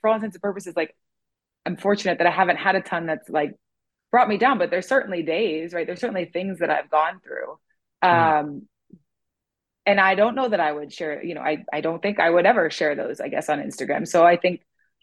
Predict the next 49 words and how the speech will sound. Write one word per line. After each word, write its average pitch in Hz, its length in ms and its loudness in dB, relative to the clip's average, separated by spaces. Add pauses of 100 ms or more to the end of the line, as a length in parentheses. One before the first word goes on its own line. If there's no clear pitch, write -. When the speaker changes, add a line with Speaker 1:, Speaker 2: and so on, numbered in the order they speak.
(880)
Speaker 1:
not 202 180 4
because 247 240 4
I 185 100 6
care, - 240 -2
like, 196 140 0
if - 140 -6
you 233 120 -2
know 220 140 0
me 214 120 -2
in 180 100 -4
person, 196 400 -4
you 185 80 -10
know, 180 120 -4
I'm 165 160 -4
a 156 60 -8
hundred 208 300 -4
percent 175 320 -6
willing 165 180 -4
to 160 60 -6
be 160 80 -2
an 156 80 -4
open 156 260 -4
book 147 200 -4
and 151 120 -10
share 143 180 -4
those 135 160 -8
things. 110 200 -8
Like, 139 100 2
I 165 60 8
Speaker 2:
Sure. 165 80 4
Speaker 1:
probably 185 260 4
have 170 140 0
shared 165 420 2 (260)
a 185 80 6
lot 175 200 4
of 175 100 -4
things 170 220 -6
with 165 80 -8
my 156 120 -4
girlfriends 151 640 -4
that 151 120 -2
I've 160 180 2
Speaker 2:
Right. 160 140 4
Speaker 1:
gone 156 120 -4
through 160 180 -4
because 170 340 0
I've 156 180 2
recognized 156 640 -2
that 156 240 0